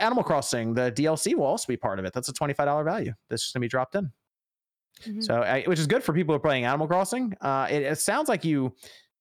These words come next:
Speaker 1: have access to it as you have the online service. So I guess if that goes, if that expires or lapses on you, you lose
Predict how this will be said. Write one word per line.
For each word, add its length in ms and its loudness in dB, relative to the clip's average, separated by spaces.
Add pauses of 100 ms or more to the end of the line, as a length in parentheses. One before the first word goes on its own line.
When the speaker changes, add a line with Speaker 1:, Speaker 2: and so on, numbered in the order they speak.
(180)
Speaker 1:
have 180 0
access 340 0
to 120 2
it 120 0
as 280 0
you 80 0
have 260 -2
the 100 0
online 420 -2
service. 400 0
So 280 0
I 120 0
guess 260 -2
if 140 -4
that 220 -2
goes, 540 -2
if 140 -4
that 100 2
expires 560 -2
or 60 -2
lapses 420 -2
on 160 0
you, 100 0
you 140 0
lose 540 -2